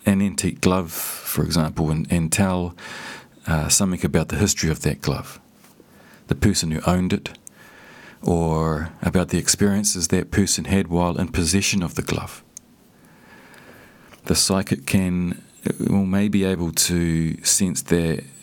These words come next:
what the person was like, what they did, or how they died. Um, and perhaps most important, the psychic can sense how the person felt at a particular time.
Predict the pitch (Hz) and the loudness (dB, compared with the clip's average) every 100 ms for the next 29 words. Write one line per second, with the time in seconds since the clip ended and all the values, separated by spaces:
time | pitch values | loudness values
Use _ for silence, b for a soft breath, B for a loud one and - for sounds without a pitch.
0 | - 92 87 - - 95 - 82 71 80 | -2 0 0 0 0 0 0 -2 2 2
1 | 95 - - - - - - _ - 78 | 2 -2 -10 -14 -20 -20 -20 _ -4 -2
2 | 78 78 69 - 92 - - B B B | 0 0 0 2 0 -2 -20 B B B
3 | B B B B - 80 80 76 69 87 | B B B B -4 0 0 0 -2 0
4 | 85 76 71 80 92 101 110 107 _ _ | 0 0 0 2 2 0 -4 -12 _ _
5 | _ _ _ B B B B B B - | _ _ _ B B B B B B -4
6 | 73 76 76 78 82 - _ _ - - | -2 -2 -2 -4 -10 -16 _ _ -16 -8
7 | - 85 90 - - - - - - 87 | -2 0 0 2 0 -2 -8 -16 -2 2
8 | 85 - 78 - 107 98 - 90 82 - | 2 0 -2 2 2 2 0 0 0 0
9 | - 80 73 - 92 - 80 71 - B | 0 0 0 0 0 2 0 -2 -4 B
10 | B B - 104 95 - 107 87 82 80 | B B 0 2 2 0 0 2 0 -2
11 | - 92 82 - 80 - - 82 - 69 | 2 2 2 -2 -2 -2 -2 -2 0 -2
12 | - 78 69 64 | 0 0 0 -4